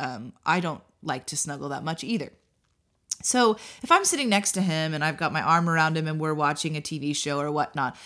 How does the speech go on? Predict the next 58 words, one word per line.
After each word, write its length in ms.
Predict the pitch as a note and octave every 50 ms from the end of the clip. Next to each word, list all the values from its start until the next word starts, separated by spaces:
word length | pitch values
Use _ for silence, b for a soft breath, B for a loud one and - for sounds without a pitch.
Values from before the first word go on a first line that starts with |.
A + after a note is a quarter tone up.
| B B B B
wouldn't 220 | G#3+ D4 G4 A4
it 80 | A#4 G#4
be 100 | E4 C4+
so 300 | A3+ - - - F3+ F#3
weird 280 | F#3 E3+ E3 E3 E3+ D#3+
if 140 | D#3 D#3
I 100 | D#3 C#3+
shouted 360 | D#3+ - - D3+ D3+ D#3 D3+ D3
out 160 | D3+ B2+ -
to 80 | -
my 100 | D#3+ D3+
husband, 520 | D#3 E3 D#3 D#3 D#3 E3 D#3+ D3 C#3+ D3 D#3+
"Hey, 120 | F#3 C4+
Grant, 380 | A#3+ - A3+ A#3 A#3 G3 C#3+ B B B B B -
can 180 | - B3+ B3
you 140 | C#4 F4+ G4+
tell 300 | G4+ - - A3 A3 A3+
Jack 360 | G#3+ - F3+ E3 F3 D#3+ -
how 140 | - F#3 D#3+
much 220 | E3 D#3+ D#3 -
I 100 | D#3+ C#3+
love 240 | C3+ C#3 C3 C#3+ D#3
him?" 320 | F3+ D#3+ C#3+ C#3+ D3+ E3+ - _ _ _ b b b b b b b b -
I 60 | F#3+
mean, 240 | G3+ G#3 G#3 G3 F#3+
here 400 | F#3+ F#3+ - D4 D4+ D4+ C#4 B3+
Jack 300 | G3+ G#3 F#3 F3 F#3 F#3
and 100 | F3 E3+
I 80 | D#3+ D#3
are 60 | D3+ D#3
sitting 300 | - - F3 E3 D#3+ D#3
side 320 | - - E3+ B2 - G#3+
by 140 | - C3 D3
side, 640 | D#3 - - F3+ E3+ D3+ C#3 C3+ C#3 C#3+ D3 D3 -
very 320 | D#3 D#3+ F#3+ G3+ G#3 F3+
close 380 | D#3 - - F#3+ E3+ E3 D#3+ -
together, 720 | - D#3+ D3+ D#3+ D#3 D#3+ D3 D3+ D3+ D#3 D3+ D3+ D3 D3 -
but 180 | - E3 - -
yet 300 | D#3+ D#3+ D3 - - D#3
then 140 | E3+ E3+ E3+
I 120 | E3 D#3
would 200 | D#3 D3+ D3+ D#3
use 240 | C#3+ D3 D3 D3 D3
someone 400 | - - D#3+ D#3 D#3+ D3+ D3+ D3+
else 320 | - - D#3+ E3 D#3 - -
to 120 | - D#3+
communicate 640 | D3+ - - D3 C#3+ D3 D#3 D#3+ - - D#3+ B2+ - -
to 80 | D3
him 220 | D#3+ D#3+ C#3 C#3 C#3
instead 320 | C#3 C#3 - - D3 C#3
of 220 | C3 C#3 C3 -
my 220 | C#3+ C#3+ C#3+ C#3+ D3
own 200 | D3 D3+ D3+ C#3+
voice 480 | C#3+ D3 D3 C3 B2+ C3 - - -
right 240 | - B2 A#2+ - -
to 140 | - A2+ C#3
his 180 | D3+ C3+ C3+ -
heart. 360 | - B3+ A#3+ - - - -